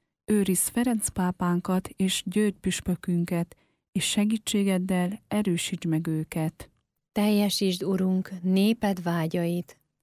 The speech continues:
Speaker 1: Vedd gondviselő oltalmadba azokat, akik jogos igényeikért küzdenek, hogy örömben és biztonságban éljenek.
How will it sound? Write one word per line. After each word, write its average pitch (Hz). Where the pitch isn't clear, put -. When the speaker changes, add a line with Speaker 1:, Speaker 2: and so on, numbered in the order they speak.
Speaker 1:
Vedd 208
gondviselő 185
oltalmadba 180
azokat, 196
akik 190
jogos 208
igényeikért 185
küzdenek, 175
hogy -
örömben 202
és 208
biztonságban 160
éljenek. 156